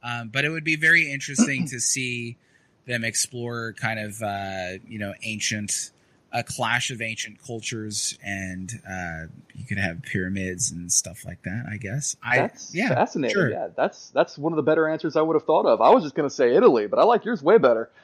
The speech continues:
Speaker 2: Um,
Speaker 1: Okay. <laughs>
Speaker 2: the, uh, the other question that I have for you, now: Pokemon are based on a wide variety of creatures and mythical beings and objects. You know, I'm pretty sure there's a pi-, there's a garbage bag Pokemon. Uh, what?
Speaker 1: <laughs>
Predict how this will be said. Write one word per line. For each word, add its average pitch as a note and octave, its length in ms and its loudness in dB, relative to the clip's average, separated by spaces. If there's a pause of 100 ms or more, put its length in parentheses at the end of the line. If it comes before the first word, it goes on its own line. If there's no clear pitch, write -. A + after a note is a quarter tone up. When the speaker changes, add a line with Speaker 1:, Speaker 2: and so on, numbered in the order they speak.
(200)
Speaker 2:
Um, D#3 480 6 (140)
Speaker 1:
Okay. G3 260 4 (420)
<laughs> - 380 -8
Speaker 2:
the, G3+ 240 10
uh, F3 320 12 (220)
the G3 280 2
other B3 300 10
question C3 420 4
that A2+ 80 2
I A2+ 120 4
have A2 160 -4
for - 100 -10
you, A2 100 -4
now: A#2 140 -2
Pokemon G#3+ 540 2
are D3+ 80 4
based C#3+ 360 6
on B2+ 60 0
a A#2+ 40 0
wide C#3 320 2
variety B2 540 4
of A2+ 340 -2 (220)
creatures D#3+ 840 2
and C3 200 0
mythical D3 500 0
beings C#3+ 640 -4
and A#2+ 140 -4
objects. C3 720 2
You B2 60 0
know, A#2 100 -4
I'm A#2 100 0
pretty C3 160 -10
sure D3 140 -2
there's B2+ 140 0
a A2+ 60 2
pi-, A#2 320 0
there's A#2+ 140 2
a A2+ 140 0 (200)
garbage C3 400 2
bag C3 300 6
Pokemon. C3+ 680 -2 (480)
Uh, D3 220 8
what? A3+ 460 4
Speaker 1:
<laughs> - 40 -6